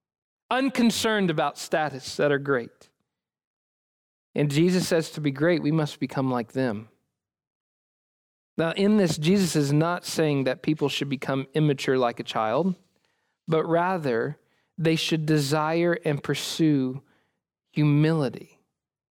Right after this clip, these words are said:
to become weak, to know themselves as weak and stop pretending that they're strong, to be unassuming, to be, uh,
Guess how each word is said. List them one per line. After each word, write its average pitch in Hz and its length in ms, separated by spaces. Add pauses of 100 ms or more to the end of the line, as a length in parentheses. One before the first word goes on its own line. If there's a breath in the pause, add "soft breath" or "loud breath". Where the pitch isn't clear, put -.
(560)
to - 80
become 165 540
weak, - 600
to 180 120
know 185 360
themselves 170 600
as 135 200
weak 127 240
and 143 140
stop - 420
pretending 156 520
that 127 160
they're 127 100
strong, 117 560 (520)
to 180 120
be 208 220
unassuming, 180 880 (880)
to 202 140
be, 208 400 (240 soft breath)
uh, 180 220